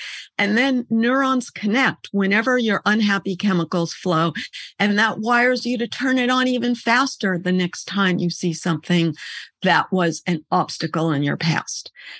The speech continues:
And then in addition to all of that, there's a, the subject of not just obstacles, but disappointment and not just threats, but the moment that your happy chemicals dip,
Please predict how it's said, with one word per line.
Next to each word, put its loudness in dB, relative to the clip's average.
And 2
then 0
in 0
addition -2
to -4
all 2
of 0
that, 2
there's 0
a, -2
the -4
subject -2
of -4
not 0
just -4
obstacles, 0
but -4
disappointment -2
and 2
not 2
just -4
threats, 0
but 4
the 0
moment 2
that -2
your 0
happy 0
chemicals 0
dip, -2